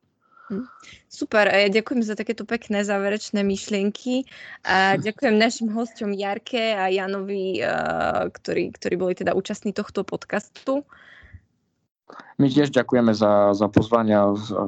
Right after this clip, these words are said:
Speaker 2: ja som rád, že som tu mohol byť a opäť niečo porozprávať o sebe, o nevidiacich a dúfam, že to pomôže čo najväčšiemu spektru ľudí a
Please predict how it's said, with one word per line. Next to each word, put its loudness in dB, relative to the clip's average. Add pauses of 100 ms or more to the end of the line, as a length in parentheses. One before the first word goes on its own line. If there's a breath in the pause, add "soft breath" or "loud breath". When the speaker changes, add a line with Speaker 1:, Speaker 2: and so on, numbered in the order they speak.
(180)
Speaker 2:
ja 2
som -2
rád, 0
že -6
som -4
tu -4
mohol 0
byť 2
a 0
opäť -8
niečo -16
porozprávať -6
o -18
sebe, -8
o -8
nevidiacich -14
a -14
dúfam, -20
že -20
to -20
pomôže -12 (320 loud breath)
čo -2
najväčšiemu -4
spektru -2
ľudí -4
a -10